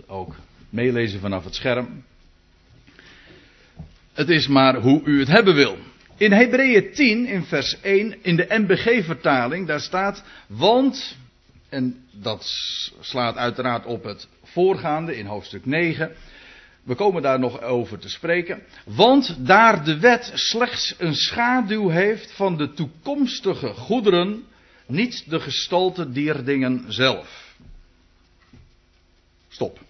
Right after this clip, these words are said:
even. Als je deze zin leest, dan kan ik me voorstellen dat je toch eventjes denkt van, wat staat hier nu eigenlijk?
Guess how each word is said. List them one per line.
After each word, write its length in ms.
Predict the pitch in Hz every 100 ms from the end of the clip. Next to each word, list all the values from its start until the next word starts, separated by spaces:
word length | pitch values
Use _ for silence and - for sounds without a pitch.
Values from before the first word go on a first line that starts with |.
| _ -
even. 300 | 82 76 - _ _ _ _ _ _ _ _ _ _ - _ _ _ _ _ _
Als 120 | 165
je 100 | 196
deze 440 | 214 226 180 190 -
zin 480 | - 127 208 214 175 -
leest, 760 | 147 233 180 247 - - - - _ _
dan 640 | 123 135 165 165 165 143 -
kan 160 | - 185
ik 100 | 175
me 100 | 160
voorstellen 560 | 156 190 185 175 165 156
dat 160 | 151
je 100 | 147
toch 180 | 151 151
eventjes 840 | 151 147 143 139 139 - - - _ - -
denkt 300 | 113 143 139
van, 300 | - 135 131 104
wat 380 | 113 151 - -
staat 460 | - - 170 147
hier 280 | 120 117 117
nu 200 | 107 110
eigenlijk? 640 | 120 104 92 95 73 -